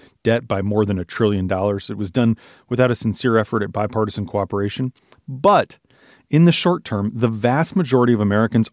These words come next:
are actually going to benefit from this, even if they don't realize it right now. People's expectations are out of whack with reality.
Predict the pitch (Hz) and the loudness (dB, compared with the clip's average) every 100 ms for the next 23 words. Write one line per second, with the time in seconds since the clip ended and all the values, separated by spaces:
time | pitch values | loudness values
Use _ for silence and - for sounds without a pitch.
0 | - 135 143 - 120 - 120 110 107 110 | -2 2 2 0 -4 -4 -2 0 2 2
1 | 104 92 104 87 - 95 85 85 - 127 | 2 0 -2 -4 -12 -10 -8 -10 -6 -2
2 | 139 135 131 117 123 104 110 101 95 98 | 2 2 4 4 2 4 4 2 0 -4
3 | 98 95 95 85 _ - - _ - 175 | -6 -6 -8 -8 _ -20 -20 _ -4 0
4 | 180 156 - 143 - 127 127 135 131 110 | 2 0 -2 -6 0 0 0 0 0 0
5 | 117 113 104 101 - 104 101 98 90 85 | 0 0 0 0 -4 -6 -4 -4 -4 -10